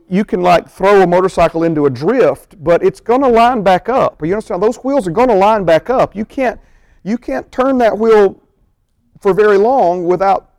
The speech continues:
either the back end sliding around or something. You understand what I'm saying? That, there's a force there that's involved. And for some reason, I always, this, I always think of this when I come to this point. See, think of your behavior as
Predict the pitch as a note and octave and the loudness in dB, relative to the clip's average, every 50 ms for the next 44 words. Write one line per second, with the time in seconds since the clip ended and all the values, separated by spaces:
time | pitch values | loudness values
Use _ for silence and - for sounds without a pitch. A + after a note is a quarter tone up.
0 | _ - - F#3 G3 F#3+ E3 E3 D#3 F#3+ G#3 G#3+ G#3+ - G#3+ G#3 G3 F#3 - G#3+ | _ -8 -6 -4 -4 -2 -4 -2 0 0 0 0 0 -2 -6 -6 -6 -4 -2 0
1 | G3+ G#3 G#3 F#3 F3+ F3 F3+ G3+ A3 A3 G#3+ E3+ E3 - - C4+ B3 F3 - C3+ | 2 2 0 0 -2 -4 -4 -2 -2 -2 -4 -4 -6 -6 -4 -4 -4 -4 -6 -6
2 | C#3 G3+ B3 B3+ A#3 - A3+ G#3 F3 - G#3+ E3+ C#3+ C#3+ E3 - _ E3 F3 G3 | -4 -4 -4 -4 -4 -8 -8 -8 -6 -6 -6 -6 -6 -8 -12 -14 _ -4 -2 -2
3 | G3 - - _ _ _ _ _ _ - D#3+ F#3+ G3 G3 - F#3 - - - B3 | -2 -4 -10 _ _ _ _ _ _ -4 0 2 2 2 0 -2 -6 -2 0 2
4 | C#4 D#4 D4 - - - D#3 E3+ D#3 D3 D#3+ D#3+ E3 - _ _ _ - - E3+ | 2 2 2 0 -2 -4 0 2 2 2 2 0 -2 -6 _ _ _ -6 -6 -6
5 | E3+ - G3 F#3 E3+ F3 B3 B3 F3 D#3 - _ _ _ _ _ _ - F3+ F#3 | -4 -4 -8 -8 -4 -4 -2 0 0 -2 -4 _ _ _ _ _ _ -6 -6 -6
6 | F3 _ - - - - A#3 A#3+ A#3+ A#3 A3 F#3+ F3+ F3+ F#3+ G3 F#3+ F#3+ F3+ F3+ | -8 _ -20 -12 -4 -4 -2 -2 -2 -2 -4 -4 -4 -4 -2 -2 -2 -2 -4 -6
7 | - _ - G3 A3 G3 - - _ _ _ _ _ - G3 G#3+ G#3+ G#3 - - | -10 _ -16 -14 -14 -14 -14 -16 _ _ _ _ _ -4 0 0 0 0 -2 -4
8 | A#3+ B3+ A#3+ G#3 F#3+ F3 - F#3+ E3+ E3 D#3+ - - G3+ F#3+ G3 - E3 C#3+ E3+ | -6 -4 -2 -2 -4 -4 -4 -6 -8 -8 -8 -8 -8 -8 -8 -8 -10 -10 -12 -12
9 | D#3+ - _ _ - B3 C4 G#3+ D3 B2 _ _ _ _ _ _ _ _ _ _ | -12 -12 _ _ -8 -6 -4 -4 -6 -8 _ _ _ _ _ _ _ _ _ _
10 | _ _ _ - G#3+ F#3+ - _ _ _ _ _ _ _ _ _ _ _ _ _ | _ _ _ -10 -8 -10 -10 _ _ _ _ _ _ _ _ _ _ _ _ _
11 | - G#3 B3 A#3 - B3 F#3+ D#3+ _ _ - F#3+ F3+ G#3+ G#3 F#3+ F3 - - E3+ | -8 -8 -6 -4 -4 -4 -4 -4 _ _ -16 -10 -4 -2 0 0 -2 -4 -10 -14
12 | C#3+ F3+ F3 F#3 E3 G#3 A3+ C4 C#4 B3+ F3+ F3 F#3 F3 E3+ E3 E3 E3 _ - | -14 -12 -12 -10 -6 -6 -6 -4 -4 -6 -6 -4 -2 0 0 0 -2 -4 _ -20
13 | - - _ _ _ _ _ _ _ - F3 F3+ F3 E3+ E3+ D3 - - | -20 -20 _ _ _ _ _ _ _ 0 2 4 4 4 2 -2 -6 -16